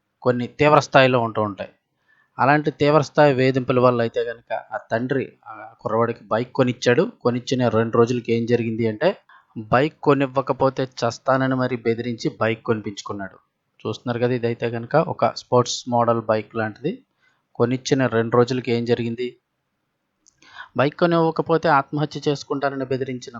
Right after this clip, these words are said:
కుమారుడు కొనుగోలు చేసిన తర్వాత రెండు రోజులకే యాక్సిడెంట్లో మరణించాడు.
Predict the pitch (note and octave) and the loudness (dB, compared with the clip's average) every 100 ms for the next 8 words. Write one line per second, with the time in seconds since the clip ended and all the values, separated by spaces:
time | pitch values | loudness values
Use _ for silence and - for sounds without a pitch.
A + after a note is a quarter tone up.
0 | - A#2 C3+ E3 E3 - B2 C3 D3+ D3 | -14 -2 0 2 0 0 -2 2 2 0
1 | C#3+ C3+ C3 B2+ B2 A#2+ A#2+ A#2+ G#2+ G#2+ | -2 -6 -6 -6 -2 2 2 0 -2 -2
2 | A#2 B2 B2+ B2 - B2+ A2+ - A2 A2+ | 0 0 0 -6 -6 -2 -2 -4 -14 -14
3 | B2 A2+ G#2+ G#2+ G2+ G2+ F#2+ | -6 -4 -4 -6 -12 -12 -12